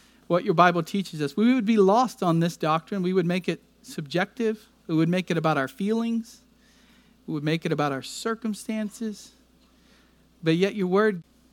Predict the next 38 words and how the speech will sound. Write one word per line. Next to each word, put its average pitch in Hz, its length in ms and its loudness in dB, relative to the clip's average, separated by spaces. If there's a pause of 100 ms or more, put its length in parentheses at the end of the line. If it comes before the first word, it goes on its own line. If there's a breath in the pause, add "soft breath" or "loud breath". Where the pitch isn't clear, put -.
(120)
it 165 300 -8
gives 196 240 -4
us 208 100 -6
clarity, 220 520 0
and 170 180 -4
we 170 80 0
know, 220 600 0 (200)
Lord, 190 460 -2 (760 soft breath)
that 160 140 -8
we 156 80 -6
can 165 300 -4
be 156 120 -2
assured 151 320 -6
of 143 100 -8
our 135 120 -8
faith. 135 320 -12 (840)
We 160 80 -4
can 170 440 -2
be 165 120 0
assured 160 320 -4
of 151 80 -6
our 147 140 -4
salvation. 139 600 -10 (1800)
Help 175 180 -4
us 156 140 -10
all 165 200 0
here 165 340 -4 (800 soft breath)
to - 100 -8
know 156 240 2
that 170 160 -2
we 147 100 -2
know 165 280 0
that 160 140 -2
we 147 100 -4
know 156 220 0
we 160 140 0
are 156 120 -2
saved. 170 460 -6